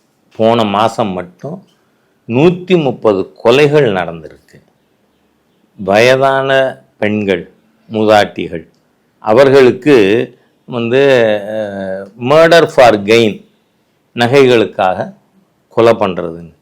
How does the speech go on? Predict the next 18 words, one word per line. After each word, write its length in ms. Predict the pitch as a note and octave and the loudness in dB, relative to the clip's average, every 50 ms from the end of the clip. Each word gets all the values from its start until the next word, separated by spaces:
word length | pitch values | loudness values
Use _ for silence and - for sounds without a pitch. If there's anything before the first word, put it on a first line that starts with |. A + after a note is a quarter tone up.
| _ _ _ _ _ _ _ | _ _ _ _ _ _ _
அப்படின்னா 280 | B2 A2 G#2 C3+ D3+ | -16 -14 -12 -10 -8
அது 200 | D#3+ E3 D#3 D3 | -6 -4 -2 -2
ரொம்ப 200 | C3+ C#3 D#3 E3 | -2 -2 -4 -6
மோசமான 600 | D3 C3+ D3 D#3+ - - F3 E3 D#3 D#3 D3+ C#3+ | -6 -6 -6 -6 -4 -4 -6 -6 -6 -8 -8 -8
சூழ்நிலை. 480 | A#2 - - A#2 A2+ G#2 F#2 F2+ D#2+ - _ _ _ - - _ _ _ _ _ - | -8 -6 -6 -4 -4 -2 -4 -4 -8 -10 _ _ _ -20 -20 _ _ _ _ _ -18
ஒருத்தனுக்கு 800 | F#2 F#2+ - G#2+ G#2 G2+ F#2 E2+ G#2 A2 B2+ C#3+ C#3+ C#3 B2+ G#2 | -16 -8 -4 -4 -2 -2 -2 -2 0 2 2 2 2 0 -2 -2
ஒரு 540 | A2 G#2+ G2+ G#2 G2+ G2+ G2 G2 F#2+ F#2+ F#2+ | -4 -2 -2 -2 -2 0 0 0 -2 -2 -2
ஆத்திரம் 440 | F#2 F#2 G#2+ C3+ - - D#3+ D3+ C#3+ | -2 0 0 0 0 2 0 0 2
வந்தது, 380 | C3 B2 A#2+ A#2 A#2+ A#2+ B2+ A#2 | 0 -2 -2 -2 -2 -2 -2 0
கோபம் 300 | - A#2+ B2 B2 B2 A#2 | 0 2 2 2 2 0
வந்தது, 440 | A2 G#2+ G2+ G2+ G2 G2 G#2 G2+ G2 | -2 -4 -4 -6 -6 -6 -6 -6 -6
ஒரு 160 | G2 F#2+ - | -6 -6 -4
கொலை 200 | - G#2+ A2+ A#2 | -2 0 0 0
பண்ணிட்டான், 560 | A2+ A2 G2+ F#2+ F#2 F2 E2+ - F2 E2+ - _ _ _ _ _ _ _ _ _ _ | 0 -2 -6 -8 -8 -10 -12 -12 -14 -14 -14 _ _ _ _ _ _ _ _ _ _
அது 240 | - A#2 A#2+ B2+ | -2 -2 0 0
வந்து 320 | A#2+ B2 B2 A#2+ A#2 B2+ D3 D3+ C#3 B2 A2 G#2 G2+ G2 F#2+ F#2+ F#2 F2+ F2+ F2 F2 F2 E2+ E2+ E2 E2 E2 E2 E2 E2 - - _ _ _ _ _ _ _ _ _ _ _ _ - | 0 0 -2 -2 0 0 2 4 4 4 4 2 2 0 0 -2 -2 -4 -6 -8 -10 -10 -12 -14 -14 -14 -14 -16 -16 -18 -20 -20 _ _ _ _ _ _ _ _ _ _ _ _ 0
புரிஞ்சுக்க 460 | C#3 D3 D3 C#3 C3 A#2+ G2 G#2 F#2+ | 2 2 2 2 0 0 0 -2 -6
முடியும். 300 | F2 E2 D#2+ D#2 D2 D2 | -8 -10 -14 -18 -20 -20